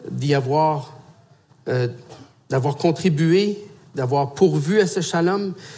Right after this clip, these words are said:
et de continuer à le faire, Seigneur. Et merci pour l'espérance que tu nous donnes un jour, Seigneur, de pouvoir expérimenter la paix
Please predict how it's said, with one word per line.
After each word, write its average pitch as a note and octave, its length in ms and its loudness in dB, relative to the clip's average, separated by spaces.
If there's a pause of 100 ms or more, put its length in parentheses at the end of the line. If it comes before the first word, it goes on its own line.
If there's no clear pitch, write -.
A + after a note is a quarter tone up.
(140)
et D3+ 80 2
de D3 100 2
continuer G3 800 2
à D3+ 100 -2
le C3 100 0
faire, D3 380 -4
Seigneur. A2+ 360 -8 (1080)
Et - 80 2
merci E3+ 360 2
pour D#3+ 180 2
l'espérance F3+ 600 0
que D#3 80 -2
tu - 180 -4
nous C#3+ 100 0
donnes F3 360 0
un C#3+ 180 2
jour, D3+ 260 0
Seigneur, D3+ 360 -2
de C#3+ 80 -4
pouvoir D3+ 480 -2
expérimenter F3 920 -2
la D3+ 140 0
paix C3+ 340 -6